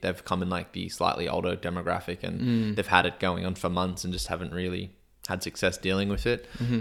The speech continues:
Speaker 1: But, like, the s-, short-term acute ones don't really see too much swelling, I think. Um, and then you just, yeah, you, you go down the list of, like, when is the tendon getting used? It's probably just gonna cause it problems, like, and it's gonna feel sore.
Speaker 2: Yeah.
Speaker 1: Um,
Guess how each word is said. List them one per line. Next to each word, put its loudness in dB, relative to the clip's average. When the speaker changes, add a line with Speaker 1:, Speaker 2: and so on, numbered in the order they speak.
Speaker 1:
But, 6
like, 8
the 6
s-, 0
short-term 6
acute 2
ones 4
don't 2
really 2
see -4
too -2
much 0
swelling, 4
I -4
think. -2
Um, 0
and 4
then 8
you 6
just, 2
yeah, 6
you, 4
you -2
go 6
down 6
the 0
list 2
of, 0
like, 0
when 4
is 2
the -4
tendon 2
getting 2
used? 4
It's -12
probably 4
just -2
gonna -4
cause -4
it -12
problems, -8
like, -4
and -2
it's -6
gonna 2
feel 2
sore. -4
Speaker 2:
Yeah. -4
Speaker 1:
Um, 2